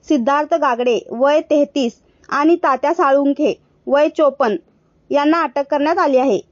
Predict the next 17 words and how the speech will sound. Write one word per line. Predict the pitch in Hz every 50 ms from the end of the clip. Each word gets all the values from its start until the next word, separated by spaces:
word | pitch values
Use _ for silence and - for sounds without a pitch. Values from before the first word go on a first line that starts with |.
| _ _ _ _ _ _ -
हे | 320 349
सर्व | 339 392 349 370 359
आरोपी | 381 359 330 294 285 285 285 302 294 302 311 - _ _ -
खोतवाडी | - 339 330 339 339 359 349 339 359 349
येथीलच | 311 285 302 330 320 320 349 359
रहिवासी | 349 330 302 277 262 262 285 - 320 294
असून | 320 359 - 311 285 294 285 _ _ _ _ - 240
जुगार | 277 294 285 311 330 349 359
खेळताना | 370 349 302 294 294 294 294 302
त्यांना | 294 302 285 285 302 320
पोलिसांनी | - 330 262 254 277 285 311 277 302 330 330
रंगेहात | 302 262 247 240 269 302 311 302 -
पकडले. | 339 339 - 254 233 220 196 - - _ _ _ _ _ _ _ _ _ _ _ -
या | 269 277 285
कारवाईबाबत | 277 302 285 269 269 277 285 302 302 339 330 277 294 285 285 _ _ _ _ _ -
पोलीस | 311 311 311 330 381 370
कॉन्स्टेबल | - 381 339 359 370 - 349 330 285 349 349 359